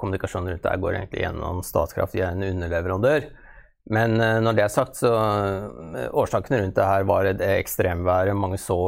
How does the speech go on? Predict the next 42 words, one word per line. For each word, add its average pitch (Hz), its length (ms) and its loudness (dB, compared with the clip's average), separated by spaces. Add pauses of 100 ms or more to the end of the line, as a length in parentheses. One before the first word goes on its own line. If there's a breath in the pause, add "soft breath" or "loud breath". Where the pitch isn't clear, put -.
i 92 100 0
Europa. 95 600 0 (440 loud breath)
Eh, 92 400 0
tornadoer 92 640 2
for 98 140 -2
eksempel 92 320 -2
har 90 160 2
jo - 20 -8
ikke - 160 0
vært, - 240 -6
eh, 90 80 4
observert 87 580 -2
på 92 140 2
Balkan 90 460 0 (180)
tidligere, 92 460 -2 (100)
men 104 120 -6
det 95 100 2
var 87 100 2
flere 90 300 -2
i - 20 -6
sommer, 101 380 -2 (560 soft breath)
og 92 340 2
en 87 160 -2
av 92 140 0
de 85 160 -4 (240)
rammet 85 340 -2
dette 92 240 -4
anlegget. 80 380 -2 (680 soft breath)
Eh, - 120 -8 (100)
nå 127 180 2
er 113 60 2
det 107 100 0
for 120 120 2
så 95 180 2
vidt 98 180 0
ikke - 160 -4
noe 101 60 0
problem 123 540 2
å 127 120 4
dimensjonere 101 720 0
for 127 100 2
det, 190 260 0